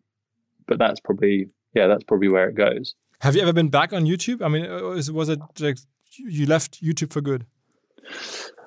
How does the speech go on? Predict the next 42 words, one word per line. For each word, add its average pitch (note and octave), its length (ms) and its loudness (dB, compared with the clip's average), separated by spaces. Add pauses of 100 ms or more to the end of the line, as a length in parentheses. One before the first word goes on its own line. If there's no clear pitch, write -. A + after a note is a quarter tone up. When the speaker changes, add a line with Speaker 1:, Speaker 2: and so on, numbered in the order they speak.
(400)
Speaker 1:
I - 120 2
never E3+ 180 6
wanna C#3 200 4
say A#2+ 160 6
I A2 40 8
left A2 220 4
for G#2+ 80 2
good. A#2+ 260 4
I G2+ 100 6
just, - 380 -2 (220)
I B2+ 120 4
just G#2 240 -2
took - 180 -2
a G#2 60 -2
step - 280 0
back - 240 0
from G#2+ 140 -2
the F#2+ 100 0
platform G2 800 0 (460)
for - 180 -2
then. G#2 260 4
You F#2+ 100 0
know, F#2+ 120 2
I F#2 120 2
still A#2 300 2
have, G2+ 240 0
like, F#2 400 0
I A2+ 60 -12
think B2+ 180 -2
I A#2+ 60 0
still F#2+ 260 2
have F2 260 -2
over F#2+ 220 2
four G2+ 220 2
million F#2+ 280 0
subscribers G2 680 0
on F2+ 120 -6
one F#2 140 -4
of - 120 -12
the - 60 -12
channels. F#2 380 -4
So - 300 0